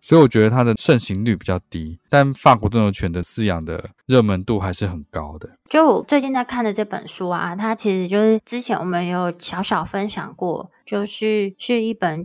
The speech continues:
Speaker 2: 专门针对这些扁脸狗狗啊、短头短吻犬它们的健康啊，还有它们的福利的一本书。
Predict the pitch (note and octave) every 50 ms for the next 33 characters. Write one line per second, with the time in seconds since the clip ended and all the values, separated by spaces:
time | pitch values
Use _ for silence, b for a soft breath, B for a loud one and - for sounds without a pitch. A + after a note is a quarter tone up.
0 | - _ _ - A#3 G#3+ A3+ A#3 G#3+ F#3+ F3 F3+ F#3 F#3 - G3+ G3+ G#3 G#3+ G#3
1 | A3+ G#3+ G3+ F#3+ F#3+ F#3 - - G#3 G#3+ - G#3+ G#3 G#3 G3+ G3+ G#3 G3+ - F#3+
2 | F#3+ F#3+ G3 G3 F#3+ F#3+ F#3+ G3+ - F3 E3 D#3+ - E3+ D#3+ E3+ E3+ E3 D#3+ E3
3 | F3+ F3+ - E3+ - - E3+ - F3 E3+ F3 - F3+ E3 F3 F#3 F#3 F3+ F3 F#3
4 | - - F#3 C#3+ C#3+ F3+ F#3 F#3+ G3 F#3 F#3+ F3 F3+ - A3+ G#3+ G3 F#3+ - F#3+
5 | F3 F3 F3 F3 F3 F3 F3+ F3+ F#3 F#3 E3+ E3 F3+ F#3 F#3+ F3+ F#3 F3+ F3 E3
6 | E3 - - D#3+ D#3+ D#3+ E3 F#3 G#3 G3+ F3+ F3+ - - F3+ D3+ - - G#3 G3
7 | - C#3+ - - _ - - - - F3 E3+ E3 E3+ G3 F#3+